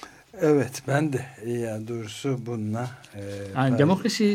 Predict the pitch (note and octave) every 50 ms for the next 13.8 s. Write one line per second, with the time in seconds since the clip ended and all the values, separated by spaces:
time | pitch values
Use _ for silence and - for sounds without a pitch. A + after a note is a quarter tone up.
0 | - - G#2 - - - D3 F3 F3+ - - - F3+ F#3+ G3+ A3+ A3 G#3 F#3 D#3+
1 | C3+ D3+ G#3 A3 G#3+ G3+ G#3 A3+ G#3 G3 G3+ - - D3 D3 D3 D3+ C#3+ C3+ C#3
2 | F3+ G3+ G3+ A#3+ G3 D#3+ E3+ D#3 D3+ C#3 C#3+ - C3+ - - E3 C3 - - D#3+
3 | F3+ F#3+ G#3 G3+ G3 F#3+ F3 E3+ D#3 - - E3 D#3+ D#3 - D3+ D3+ C3+ C3 C#3
4 | D#3+ E3 - D3 C3+ C3 C3+ - G2 E2 - - _ _ _ - A#2+ B2+ C3 C#3
5 | C#3+ - E3 E3+ F3 F3 - B2 C3 D3 D3+ - A#2 B2+ B2+ C3 C#3 B2+ A#2+ B2
6 | B2 - B2+ A#2+ - D3 C#3 C3+ C3 C3 B2+ A#2+ C3 B2 C3+ C#3 - - B2+ B2+
7 | B2 C3 C3+ C3+ C3 C3 B2+ B2+ B2+ B2 B2 A#2 A2 B2 A#2+ A#2+ A#2+ - A#2+ -
8 | - - - - - - A#2+ B2 C3 B2+ B2 - - B2+ A#2 A#2+ B2 A#2+ A2 G#2+
9 | - A2+ A#2 A2+ A2 A2+ A2+ G#2+ G#2 G#2+ G#2+ A2+ A#2+ A#2+ G#2+ - - - B2+ C#3+
10 | D3+ D#3+ C#3+ C3+ C3 B2+ B2 D#3 E3+ E3+ - - - - - - - - - _
11 | - C#3 B2 A#2+ A#2+ B2 B2+ - - B2 B2 B2 A#2+ - G3 G3+ A#3+ G#3+ G3 F#3+
12 | - - D#3+ D#3 D3+ - - - - C#4 C4+ B3+ G#3 G#3 G3 G3+ G3 G#3 A3 G#3
13 | - - G3+ G3 G3+ G3 G3 F#3+ F#3+ F#3+ G3 F#3+ F#3+ F#3+ F#3 G3